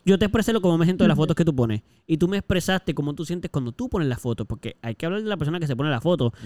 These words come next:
Speaker 1: "Mira, cuando yo pongo esa foto me
Speaker 2: Ujú.
Speaker 1: siento tan libre, me siento tan feliz". Mira, a mí, yo no estoy pendiente a lo que la gente dice.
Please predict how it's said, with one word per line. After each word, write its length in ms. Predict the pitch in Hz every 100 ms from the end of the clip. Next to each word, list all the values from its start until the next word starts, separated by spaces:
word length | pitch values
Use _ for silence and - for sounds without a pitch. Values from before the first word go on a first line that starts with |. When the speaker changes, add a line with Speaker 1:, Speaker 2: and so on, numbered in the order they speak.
| 104 98
Speaker 1:
"Mira, 160 | 139 156
cuando 200 | 151 131
yo 80 |
pongo 160 | 127 147
esa 140 | 156
foto 280 | 147 147 151
me 120 | 135
Speaker 2:
Ujú. 40 | 220
Speaker 1:
siento 220 | 123 147
tan 200 | 143 139
libre, 320 | 139 143 120 110
me 80 |
siento 180 | 113 127
tan 240 | 131 139 135
feliz". 460 | 156 123 135 139 - - -
Mira, 160 | 143 147
a 40 |
mí, 80 | 143
yo 100 | 147
no 60 | 170
estoy 140 | 190
pendiente 320 | 196 208 202
a 20 | 214
lo 80 |
que 80 | 202
la 100 | 190
gente 420 | 175 185 196 180
dice. 280 | 117 98 151